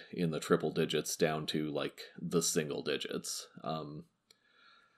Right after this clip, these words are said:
<sighs> I don't know if I have this correct. I wanna say maybe Bushmills and Jameson were the only two distilleries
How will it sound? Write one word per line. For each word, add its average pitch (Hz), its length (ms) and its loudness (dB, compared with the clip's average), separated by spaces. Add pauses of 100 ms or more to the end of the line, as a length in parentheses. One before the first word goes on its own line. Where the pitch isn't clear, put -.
(380)
<sighs> - 320 -2
I 117 100 0
don't 143 200 8
know 151 120 10
if 143 100 8
I 143 80 12
have 131 180 10
this 123 140 6
correct. 110 300 8
I 104 80 10
wanna 87 280 6
say 117 200 10
maybe 98 380 8
Bushmills 101 520 6
and 95 180 6
Jameson 101 460 4
were 104 100 6
the 92 160 4
only 90 300 2
two 95 360 4
distilleries 98 960 4